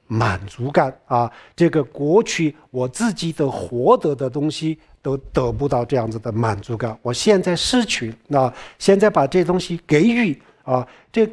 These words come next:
给予就给我带来了啊很大很大的这个满足感和幸福感啊。之前我是不是给予，我是索取啊，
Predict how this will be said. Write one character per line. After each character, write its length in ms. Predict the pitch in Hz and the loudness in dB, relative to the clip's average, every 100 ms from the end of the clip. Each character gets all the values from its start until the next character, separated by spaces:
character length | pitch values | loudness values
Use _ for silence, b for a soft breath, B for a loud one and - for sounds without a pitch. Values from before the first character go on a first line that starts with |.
| - | -2
给 300 | - 277 254 | 2 4 4
予 360 | 170 135 175 190 b b | 2 0 0 -2 b b
就 100 | - | -4
给 120 | 135 143 | 0 2
我 120 | 131 | 2
带 200 | 135 127 | 2 2
来 160 | 113 123 | 2 -2
了 160 | 131 - | -2 -2
啊 260 | 120 117 110 | -2 -2 -4
很 240 | 113 107 | -4 -2
大 140 | 110 117 | -2 -2
很 220 | - 110 | -2 -4
大 160 | 113 110 | -6 -6
的 100 | 107 | -8
这 140 | 113 | -10
个 120 | 107 | -10
满 320 | 110 117 98 95 | -4 -2 -2 -4
足 200 | - 113 | -8 -8
感 200 | 104 101 | -8 -8
和 220 | - 101 B B B | -10 -12 B B B
幸 260 | - 202 | -2 -2
福 140 | 151 117 | -2 0
感 200 | 113 - _ | -2 -2 _
啊。 280 | - 120 120 B B B - | 0 2 2 B B B -2
之 160 | 220 | 0
前 280 | 220 208 220 202 | 4 4 4 4
我 220 | 127 113 | -2 -4
是 180 | - 180 | -2 -4
不 320 | - - 135 | -4 -4 -4
是 200 | - 202 | 0 -2
给 360 | 202 151 135 123 | -2 2 2 2
予， 220 | 120 127 | -2 -4
我 260 | 120 113 | -4 -8
是 200 | 117 - | -4 -2
索 320 | 180 - 190 202 | -2 2 4 4
取 500 | - - 147 220 220 - | 0 -2 0 0 -2 -6
啊， 240 | 123 117 | -2 -4